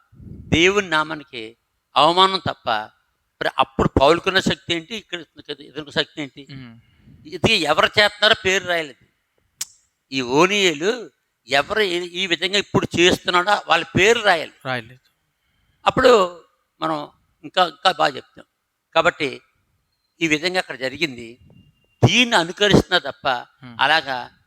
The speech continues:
Speaker 1: రోగాలు పోయినట్టుగా ఎక్కడన్నా జరిగితే పేపర్లో వచ్చేస్తది, దాని తర్వాత
Speaker 2: న్యూస్లో.
Speaker 1: న్యూస్లో వచ్చేస్తది, ప్రపంచమంతా తెలిసిపోద్ది. ఇంకా ప్రపంచమంతా అక్కడికే పరిగెడతారు.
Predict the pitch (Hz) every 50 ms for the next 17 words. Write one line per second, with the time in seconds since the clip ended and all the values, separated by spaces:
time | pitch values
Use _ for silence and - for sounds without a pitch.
0 | _ _ _ _ _ _ _ - 131 131 143 160 180 185 196 196 196 - - 175
1 | 156 135 143 139 - 143 131 131 123 120 120 - _ _ _ - - - - _
2 | _ _ _ _ _ _ _ _ - 143 143 - - - 214 208 208 214 208 151
3 | - 160 160 175 175 - 226 214 - _ - 147 135 135 143 170 - - 196 196
4 | 202 196 185 160 - - - 170 143 151 165 151 196 226 571 605 587 _ _ _
5 | _ _ _ _ _ _ _ _ _ _ _ - 156 151 170 160 165 160 - 113
6 | - - - 147 147 135 - - - 117 117 - _ _ _ 127 127 151 196 240
7 | 240 - - 240 220 180 - - 165 135 - 151 143 - 180 208 - _ _ _
8 | _ _ _ _ _ - 160 170 - - 220 226 220 196 - 214 208 202 208 208
9 | 185 - 214 196 143 113 - - - - - - - - - - - - - _
10 | - 131 127 - - - 135 123 - _ _ - _ _ _ _ _ - - 185
11 | - - - 208 - 196 208 202 - - 202 202 190 196 180 180 185 175 175 165
12 | 151 139 - - 113 107